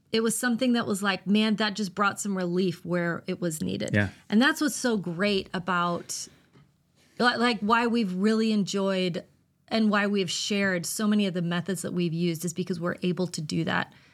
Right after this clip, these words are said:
Speaker 1: whenever
Speaker 2: Yep.
Speaker 1: things come up.
Speaker 2: Yep. Yeah, so fourth on this list is building God's kingdom.
Speaker 1: Mm-hmm.
Speaker 2: And this ties in with the previous one, but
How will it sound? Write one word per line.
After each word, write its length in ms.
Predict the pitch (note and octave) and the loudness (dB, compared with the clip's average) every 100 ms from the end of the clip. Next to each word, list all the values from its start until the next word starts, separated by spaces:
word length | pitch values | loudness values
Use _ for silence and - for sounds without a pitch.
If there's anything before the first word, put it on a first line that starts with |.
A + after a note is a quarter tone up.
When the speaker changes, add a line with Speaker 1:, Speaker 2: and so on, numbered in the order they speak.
| _ _ | _ _
Speaker 1:
whenever 260 | F#3+ F#3 F3 | 2 4 2
Speaker 2:
Yep. 140 | G#2 | 2
Speaker 1:
things 160 | D#3 - | 0 -2
come 180 | F#3 | -2
up. 200 | - - - - | -2 -4 -12 -8
Speaker 2:
Yep. 220 | - G2 - _ - - - - - _ _ | -4 -4 -6 _ -16 -16 -16 -20 -20 _ _
Yeah, 200 | C3 A#2 | 4 4
so 160 | - D3 | 2 0
fourth 280 | B2 G#3 G3+ | 2 2 4
on 120 | D#3 | 2
this 160 | C3 - | 2 2
list 320 | B2 A#2 - | 2 2 2
is 460 | C3+ A#2+ A#2 G2+ A2+ | 4 6 4 0 -2
building 380 | B2 B2 A#2+ | 2 4 4
God's 280 | A2+ G#2 F#2+ | 4 2 -2
kingdom. 520 | - F#2+ F2+ F2+ G#2+ C3 | -4 -4 -2 -6 -10 -2
Speaker 1:
Mm-hmm. 120 | G#3+ | 4
Speaker 2:
And 140 | A#2 | 6
this 220 | C3 C3 - | 6 4 -2
ties 420 | - E3+ F#3 A#2 | -2 0 0 0
in 440 | C#3+ B2 G2 G2 G2 | 0 2 2 -2 0
with 200 | A#2 A2 | 0 0
the 60 | A2 | -4
previous 520 | - D3+ C3+ G2 - | 2 2 4 0 0
one, 380 | F#2+ F2 F2+ G#2 - | -4 -4 -6 -10 2
but 320 | B2 A#2 - | 2 2 -2